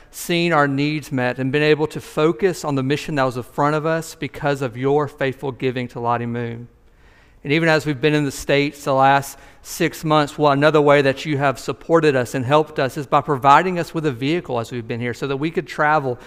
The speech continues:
to see family and friends and to come to different churches to, to speak. And we are so thankful for you guys.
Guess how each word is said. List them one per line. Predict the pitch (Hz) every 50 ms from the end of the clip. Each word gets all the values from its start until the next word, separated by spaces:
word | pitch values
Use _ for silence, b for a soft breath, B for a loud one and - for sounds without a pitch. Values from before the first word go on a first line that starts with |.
| B B B B
to | 160
see | 143 - 180 156
family | - - 160 151 160 160 156 151 143
and | 139 131
friends | - - 147 143 143 135 -
and | 139 127
to | 147
come | - - 170 170 165
to | 156 143
different | 139 151 - 160 143 131
churches | - - 160 156 151 - - 147 131 110 - B B B B B B -
to, | - - 170 156 147 147 147 143 151
to | 151 - 160 143
speak. | - - - - 160 156 139 -
And | 139 135 139
we | 156 156
are | 147 135
so | - - - - 180 170 170 165 160 156 147
thankful | 143 - - 147 139 139 135 - 139 120
for | - - 135
you | 123 120 117
guys. | 127 131 127 123 131 - 147 - - - - - -